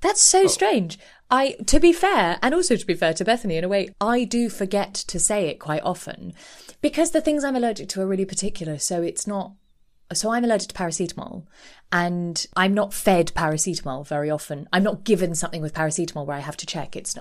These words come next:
Speaker 1: I, I have quite a lot of control over whether I ingest it or not. And
Speaker 2: Mm.
Speaker 1: so I don't tend to, to remember to tell people that I have anaphylacsia, but I feel like fish is quite a big one. Anyway, what happens next is really weird to me because Bethany,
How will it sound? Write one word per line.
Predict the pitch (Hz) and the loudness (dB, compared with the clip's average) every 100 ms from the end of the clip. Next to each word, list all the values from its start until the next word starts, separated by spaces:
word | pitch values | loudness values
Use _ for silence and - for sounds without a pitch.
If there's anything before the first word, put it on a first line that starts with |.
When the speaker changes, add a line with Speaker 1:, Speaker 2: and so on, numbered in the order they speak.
| - | -2
Speaker 1:
I, | 160 175 - | 0 0 0
I | 165 170 | 0 0
have | 156 160 | -2 -6
quite | - 160 | -4 -2
a | 156 | -2
lot | 151 | -4
of | - | -6
control | 165 165 160 131 | -6 -2 -2 -2
over | 139 | -6
whether | 143 147 | -4 -4
I | 139 143 - - - _ _ - | -4 -6 -12 -20 -20 _ _ -4
ingest | 170 170 160 - | 0 2 2 0
it | 156 | -2
or | 151 147 | -4 -4
not. | 139 - - | -4 -4 -4
And | 160 | -2
Speaker 2:
Mm. | 156 | 0
Speaker 1:
so | - 156 151 - - - - - - | 2 2 0 -4 -20 -20 -20 -20 -6
I | 170 | -2
don't | 170 180 - | 2 0 0
tend | 185 170 | -6 -4
to, | - - - | -6 -10 -10
to | - 160 156 156 | -4 -4 -4 -4
remember | 170 170 175 165 160 | -2 0 0 -4 -6
to | - | -4
tell | - 160 | -2 -4
people | 156 143 147 | -6 -10 -8
that | 156 | -6
I | |
have | 147 151 | -6 -8
anaphylacsia, | 143 143 165 - 139 | -8 -6 -6 -6 -4
but | 165 | -4
I | |
feel | - 370 | -2 -6
like | 339 | -8
fish | - - 196 - | 2 2 4 0
is | 170 - | -2 -4
quite | - 170 | -4 -6
a | - | -4
big | 156 165 | -4 -4
one. | - - 175 160 | -6 -12 -12 -4
Anyway, | 294 311 202 | 0 4 2
what | 156 190 330 - | 2 0 -2 0
happens | 359 320 262 | -2 -2 -2
next | 240 240 - | -4 -6 -8
is | 180 | -10
really | 202 190 | -4 -2
weird | 214 214 | 0 -2
to | - | -4
me | 156 | -8
because | 160 165 | -8 -8
Bethany, | 196 262 339 330 254 | -4 -4 -4 -6 -6